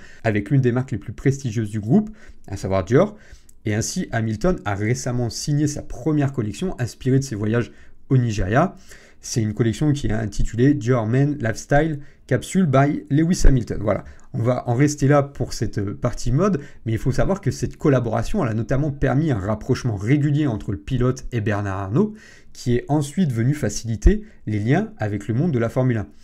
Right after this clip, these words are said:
Et dès lors, la négociation pour Liberty Media est devenue plus aisée. Et les cinq cents milliards de dollars de capitalisation de L V M H représentent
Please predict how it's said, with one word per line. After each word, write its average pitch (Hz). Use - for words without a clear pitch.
Et 110
dès 117
lors, 151
la 104
négociation 135
pour 117
Liberty 120
Media 110
est 117
devenue 110
plus 147
aisée. 131
Et 110
les 101
cinq 151
cents 147
milliards 120
de 107
dollars 117
de 92
capitalisation 123
de 104
L 120
V 101
M 104
H 185
représentent 131